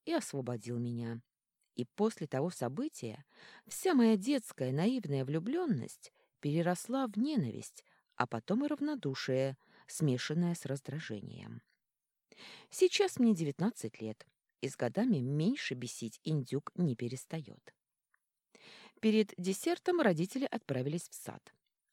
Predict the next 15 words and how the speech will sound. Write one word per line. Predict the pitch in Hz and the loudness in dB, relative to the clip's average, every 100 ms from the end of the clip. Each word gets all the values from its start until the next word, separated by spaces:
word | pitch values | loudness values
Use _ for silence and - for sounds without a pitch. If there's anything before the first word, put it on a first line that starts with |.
| - | -2
Маме | 220 277 | 2 2
хотелось | 220 214 247 226 | 2 0 0 0
похвастаться | - 175 - 175 - 165 - 180 | 0 -4 -2 -4 -4 -8 -4 -4
розами. | 113 - - - - _ _ _ _ - - - - | -4 -10 -14 -14 -16 _ _ _ _ -20 -20 -12 2
Папы | 370 392 349 | 4 4 2
обсуждали | - 170 - 135 131 147 139 | 2 0 0 -4 0 2 2
новые | 147 123 123 120 | 2 2 0 -2
технологии | - 139 147 233 320 311 302 - | -6 -4 0 0 2 2 0 0
изготовления | 175 139 113 104 110 156 147 | -6 -6 -8 -6 -2 0 -2
вина. | 120 101 95 - _ _ _ _ _ _ - - - | -2 -8 -8 -16 _ _ _ _ _ _ -20 -18 -2
И | 156 | 0
я | 131 196 311 | 4 2 2
под | 165 143 | 0 0
благовидным | 139 139 147 127 131 | 0 2 2 2 0
предлогом | 139 180 247 330 330 | 0 0 0 -2 -2